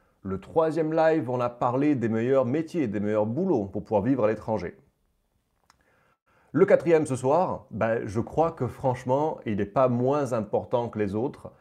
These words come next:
Même si, étonnamment, c'est toujours les sujets géopolitiques qui branchent le plus, peut-être parce qu'ils collent à l'actu. Mais, euh, quelque part, dans votre projet d'expatriation,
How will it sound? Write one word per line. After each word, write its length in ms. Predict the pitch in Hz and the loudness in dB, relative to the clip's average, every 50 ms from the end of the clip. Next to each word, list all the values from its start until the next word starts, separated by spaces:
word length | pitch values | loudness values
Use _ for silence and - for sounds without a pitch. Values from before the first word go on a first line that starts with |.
| _ _ _ _ _ _ _ | _ _ _ _ _ _ _
Même 160 | - 170 190 | 0 0 0
si, 180 | 185 - - 220 | 0 -4 -2 -4
étonnamment, 400 | 196 208 202 196 208 214 214 202 | -2 0 -2 -2 -2 -4 -4 -6
c'est 100 | 170 156 | -8 -8
toujours 200 | 131 185 220 214 | -4 -2 0 0
les 80 | 180 | 0
sujets 340 | 127 - 151 131 160 175 170 | -2 -2 -4 0 0 0 0
géopolitiques 580 | 135 123 135 135 131 131 131 123 - - 175 - | 0 -2 -2 -2 -2 -4 -4 -4 -6 -10 -10 -8
qui 120 | - - | -6 -4
branchent 340 | 107 110 117 120 123 123 127 | 0 0 2 0 0 0 -2
le 100 | 117 98 | -4 -4
plus, 280 | - 143 175 180 - - | -4 -4 -4 -4 -6 -4
peut-être 180 | - 113 104 | -6 -6 -6
parce 140 | - - - | -6 -12 -14
qu'ils 120 | - - | -14 -6
collent 160 | - - - 104 | -4 0 0 0
à 40 | |
l'actu. 380 | 101 98 98 - 180 196 170 131 - - _ _ _ _ _ _ _ _ _ - | 0 0 -4 -4 -6 -6 -6 -8 -14 -20 _ _ _ _ _ _ _ _ _ -2
Mais, 280 | 117 127 135 139 - 107 | 0 2 2 2 2 0
euh, 220 | 113 117 117 117 | -2 -2 -2 -4
quelque 260 | - - 117 110 - 110 | -2 -4 -4 -2 -4 -4
part, 480 | - - 165 170 170 170 143 123 104 | 0 0 2 2 2 0 -2 -4 -4
dans 260 | 101 107 107 107 107 | -2 0 0 0 0
votre 260 | 101 104 117 110 - 107 | 0 0 -2 -2 -4 -8
projet 280 | - 107 95 95 123 | -6 -4 -4 -2 -2
d'expatriation, 880 | 131 123 127 - 98 92 - - 98 92 90 - - 147 160 160 139 | -2 -2 -4 -6 -8 -8 -6 -8 -10 -10 -8 -6 -6 -6 -4 -6 -8